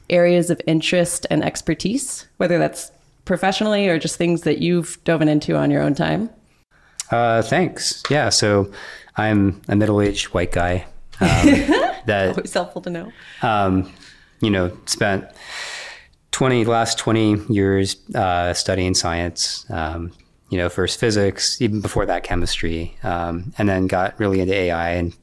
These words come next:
Speaker 2: two thousand twelve. Um, and, uh, you know,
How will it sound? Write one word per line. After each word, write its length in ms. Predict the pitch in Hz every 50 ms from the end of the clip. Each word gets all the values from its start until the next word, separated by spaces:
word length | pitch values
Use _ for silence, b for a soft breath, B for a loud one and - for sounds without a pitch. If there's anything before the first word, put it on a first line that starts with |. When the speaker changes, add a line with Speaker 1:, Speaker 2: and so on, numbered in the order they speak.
| _ _ _ -
Speaker 2:
two 120 | - -
thousand 280 | 95 90 85 85 90 90
twelve. 440 | - - 87 78 80 82 85 - B B B B B B B B B B B _ -
Um, 420 | 104 98 95 92 90 90 92 92 - - _ _ _ - - -
and, 580 | 117 107 104 101 98 95 95 90 90 - - - - 165 - -
uh, 320 | 95 90 87 87 87 90 - - _ _ B B B B B B B B B B B B _ _ _ _ _ _ -
you 100 | 156 143
know, 320 | 135 123 123 135 143 -